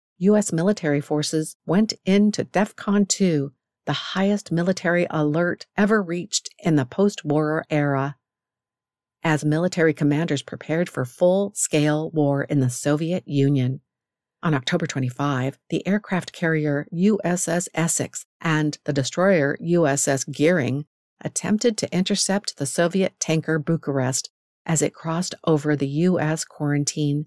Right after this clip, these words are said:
of Cuba. The Soviet ship failed to cooperate, but the U S Navy restrained itself from forcibly seizing the ship,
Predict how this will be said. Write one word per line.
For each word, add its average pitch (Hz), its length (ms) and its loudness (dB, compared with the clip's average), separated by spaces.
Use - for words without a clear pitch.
of 156 180 -12
Cuba. 127 640 -4
The 160 100 -4
Soviet - 720 -2
ship - 480 -6
failed 180 380 4
to 202 100 0
cooperate, 170 720 -2
but 151 120 -2
the 131 100 -2
U 175 380 2
S 160 280 -4
Navy 143 380 0
restrained 156 500 2
itself 185 360 0
from 135 260 -2
forcibly 185 580 0
seizing 180 520 0
the 175 80 0
ship, - 380 -2